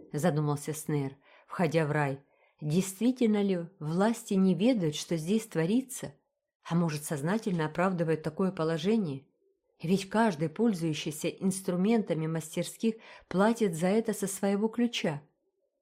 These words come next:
Банк регистрирует его расходы на материалы, аренду мастерской.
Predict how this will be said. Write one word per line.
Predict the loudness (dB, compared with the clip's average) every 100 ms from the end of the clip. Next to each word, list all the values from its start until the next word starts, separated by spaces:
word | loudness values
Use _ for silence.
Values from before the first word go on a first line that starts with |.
| _ -4
Банк | 2 2 2 0
регистрирует | 0 0 -2 -2 0 0 2 0 0
его | 0 0
расходы | 0 -2 -4 -4 -2
на | 0
материалы, | -2 -2 0 2 0 -2 -8 _ _ _ -2
аренду | 0 2 2 2 0
мастерской. | -2 -6 -8 -8 -6 -4 -4